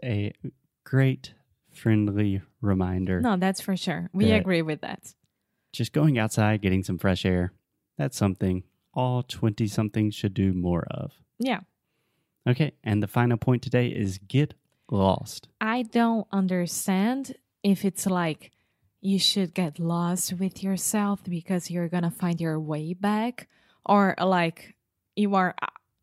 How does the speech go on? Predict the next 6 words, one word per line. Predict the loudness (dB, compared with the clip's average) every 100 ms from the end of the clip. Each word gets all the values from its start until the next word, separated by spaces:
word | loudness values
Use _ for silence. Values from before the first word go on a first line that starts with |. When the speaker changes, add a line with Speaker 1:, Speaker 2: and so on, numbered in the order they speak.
| _ _ -12
Speaker 2:
hiking | -2 0 0 -2 0 2
and | 2 0
you | 0
get | -2 -2
lost | 0 0 0 0 -2 -4 -2
and | 2 2 0 -8 -10 -12